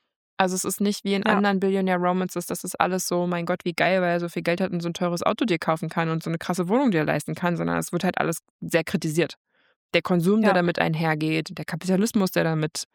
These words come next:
Speaker 1: der da zusammenhängt. Und das fand ich total cool und es war nebenbei, war es witzig, aber es hatte auch Herz und es war, ich glaube, Christina Lauren kommen in meine neue Lieblings-Romance-Autorenliste.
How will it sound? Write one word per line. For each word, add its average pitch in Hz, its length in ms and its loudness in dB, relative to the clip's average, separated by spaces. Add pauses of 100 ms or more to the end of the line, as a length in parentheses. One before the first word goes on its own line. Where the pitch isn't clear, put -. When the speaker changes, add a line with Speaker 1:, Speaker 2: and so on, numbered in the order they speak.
(220)
Speaker 1:
der 165 60 2
da 160 100 0
zusammenhängt. 156 720 -2 (480)
Und 170 320 2
das - 260 -4
fand 175 300 -2
ich - 180 -8 (400)
total 160 360 0 (180)
cool 233 200 4
und 170 140 0
es - 120 -10
war 156 120 0
nebenbei, 151 580 -2
war 156 120 2
es 156 160 -6
witzig, 202 420 0
aber 170 120 -2
es - 100 -8
hatte - 240 -4
auch - 140 -4
Herz 202 640 0
und 170 140 -4
es - 120 -10
war, 160 200 2 (400)
ich - 180 -8
glaube, 185 440 2 (280)
Christina 196 460 -2
Lauren 190 580 0 (240)
kommen 190 240 0
in 185 100 0
meine 180 240 2
neue 185 800 2 (640)
Lieblings-Romance-Autorenliste. 196 2000 -2